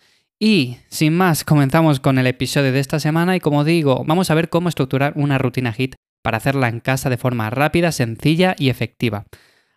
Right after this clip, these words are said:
Antes de nada, para los despistados, para los que todavía no sepan lo que es el hit, bueno, pues el hit es un tipo de entrenamiento de intervalos a alta intensidad y resulta, como digo, muy útil, sobre todo cuando disponemos de poco tiempo en el día,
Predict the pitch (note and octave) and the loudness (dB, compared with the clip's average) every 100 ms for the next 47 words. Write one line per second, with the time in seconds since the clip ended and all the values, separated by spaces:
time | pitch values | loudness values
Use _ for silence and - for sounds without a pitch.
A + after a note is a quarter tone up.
0 | - F#3+ A3+ G3 F3+ G3 E3+ A#2 A#2+ _ | 0 2 2 2 2 2 2 0 -6 _
1 | - C3 C3 C3 C3 D3+ C#3 C3+ - C#3+ | -2 0 2 0 -2 0 0 0 0 0
2 | F3 F3+ C3+ C3 B2 A#2 C#3 C3 D#3 E3 | 2 2 2 2 0 -2 0 2 4 4
3 | D#3 D#3 D3 D3+ - C3+ C3 D3+ - C#3+ | 2 0 0 -2 0 2 2 -2 -2 -2
4 | C#3 F#3+ C#3 C3 - _ _ _ - C3+ | 0 0 0 -4 -14 _ _ _ -2 0
5 | C3+ C#3+ D3 - A3 - - F3 F3+ E3 | 2 2 0 2 0 0 -4 -2 0 0
6 | D#3 D3 C3+ C3+ C#3 D3+ D3 C3 C3 C3 | 2 2 2 2 2 2 2 0 0 2
7 | C#3+ D3+ - C3+ C3+ B2+ A#2 A#2+ A2 A#2+ | 2 0 0 0 0 0 -2 -4 -4 -2
8 | A2+ A2 - D#3+ D#3 G#3 A3 G#3+ G3+ D3 | -2 -4 -4 -2 0 0 0 0 0 2
9 | D3 D#3+ D3 D3 D3 D3 D3 D3+ C3 A#2+ | 4 2 2 2 2 2 0 -2 -2 -2
10 | C3+ C#3 C3 A#2+ A2+ B2 A#2+ C3 C#3 - | 0 0 0 -2 -2 -2 0 0 -2 -8
11 | _ _ _ - B2+ C3+ E3+ F3+ E3 F3 | _ _ _ -8 0 2 2 2 2 0
12 | E3 C#3+ C3+ - C3+ C3 D3+ G#3 A2 A2+ | 2 0 -2 -2 0 2 2 0 0 -4